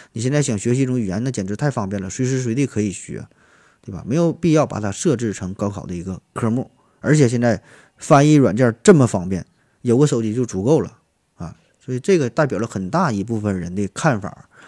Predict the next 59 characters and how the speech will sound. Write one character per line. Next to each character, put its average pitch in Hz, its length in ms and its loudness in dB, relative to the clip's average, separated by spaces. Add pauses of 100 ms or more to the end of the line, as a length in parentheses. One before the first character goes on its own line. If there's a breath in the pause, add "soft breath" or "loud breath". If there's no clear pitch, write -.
(160 loud breath)
当 156 140 2
然， 143 160 4
另 202 160 8
一 156 60 4
方 131 160 2
面 123 120 2
也 95 120 0
会 214 140 8
有 143 100 8
人 101 200 0
觉 104 200 0
得， 104 180 0 (720 loud breath)
呃， 107 360 0 (180)
英 147 220 6
语 98 220 2
非 156 240 6
常 123 180 2
非 127 140 2
常 110 180 0
重 139 220 -2
要， 101 160 0
因 139 160 2
为 123 140 4
咱 101 160 0
们 123 100 0
世 131 180 -2
界 131 160 2
越 123 160 2
来 101 160 0
越 131 200 2
小， - 440 -10 (520)
人 135 200 4
与 127 40 8
人 120 160 2
之 135 100 4
间 123 140 2
的 120 80 0
交 123 180 2
流 117 140 2
越 127 100 4
来 113 140 4
越 123 100 2
频 110 220 -2
繁， 107 160 -2
国 113 180 0
家 117 160 2
与 - 20 -2
国 107 140 0
家 110 140 2
之 120 100 -4
间 107 80 -4
的 104 100 -2
界 120 160 -2
限 110 140 -2
越 113 80 -2
来 107 140 0
越 117 100 0
模 123 320 2
糊， 92 300 -6